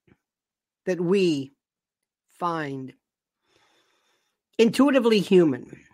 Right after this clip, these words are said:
What are the things that we do? Let me explain. If I were to take a child and through some weird, terrible, awful experiment,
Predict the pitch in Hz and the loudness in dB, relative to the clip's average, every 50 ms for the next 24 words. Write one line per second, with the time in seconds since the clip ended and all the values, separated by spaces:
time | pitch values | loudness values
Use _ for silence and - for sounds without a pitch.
0 | _ _ _ - 349 392 349 254 262 - - 220 208 202 185 151 143 156 131 139 | _ _ _ -2 0 2 2 2 0 2 4 4 6 6 4 2 2 -2 -2 -2
1 | 135 123 107 113 107 - _ _ _ _ _ _ _ _ _ _ _ _ _ _ | -4 -6 -8 -10 -16 -20 _ _ _ _ _ _ _ _ _ _ _ _ _ _
2 | _ _ - - 175 - - - - - _ _ _ _ _ _ _ _ _ _ | _ _ -14 -12 -12 -12 -12 -16 -20 -20 _ _ _ _ _ _ _ _ _ _
3 | _ _ _ _ _ _ _ _ _ _ _ _ _ _ _ _ _ _ _ _ | _ _ _ _ _ _ _ _ _ _ _ _ _ _ _ _ _ _ _ _
4 | _ _ _ _ _ _ _ _ _ _ _ _ _ _ _ _ _ _ _ _ | _ _ _ _ _ _ _ _ _ _ _ _ _ _ _ _ _ _ _ _
5 | _ _ _ _ - - 214 - 294 320 381 381 381 339 294 208 - 240 226 - | _ _ _ _ -8 -8 4 8 10 10 10 8 6 4 2 4 4 2 4 4
6 | 208 - - - - 127 110 - - - - - - - - _ _ _ _ _ | 0 -2 -2 -2 -2 -2 -2 -2 -10 -18 -20 -20 -20 -20 -20 _ _ _ _ _
7 | _ _ _ _ _ _ _ _ _ _ _ _ _ _ _ _ _ _ _ _ | _ _ _ _ _ _ _ _ _ _ _ _ _ _ _ _ _ _ _ _
8 | _ _ _ _ _ _ _ _ _ - 202 208 196 - 208 220 214 190 - - | _ _ _ _ _ _ _ _ _ 0 0 0 0 0 -2 -2 -2 -4 0 0
9 | 233 220 202 190 185 196 247 262 269 277 285 285 285 254 254 - _ _ _ _ | 0 2 2 2 2 2 0 0 0 0 0 0 -2 -4 -8 -10 _ _ _ _
10 | _ _ - - 247 247 254 254 247 226 247 254 262 - - _ _ _ _ _ | _ _ -6 -2 2 4 4 4 4 2 -2 -4 -4 -8 -14 _ _ _ _ _
11 | _ _ _ _ _ _ _ _ _ _ _ _ _ _ _ _ _ _ _ - | _ _ _ _ _ _ _ _ _ _ _ _ _ _ _ _ _ _ _ 4
12 | 208 214 220 220 - 247 233 233 233 - - _ _ _ _ _ _ 196 190 - | 4 4 4 4 0 -6 -8 -8 -10 -12 -16 _ _ _ _ _ _ 0 0 0
13 | - - - - - 220 202 196 185 165 151 151 160 - | 0 -6 -10 -2 0 2 2 4 2 2 0 -2 -4 -10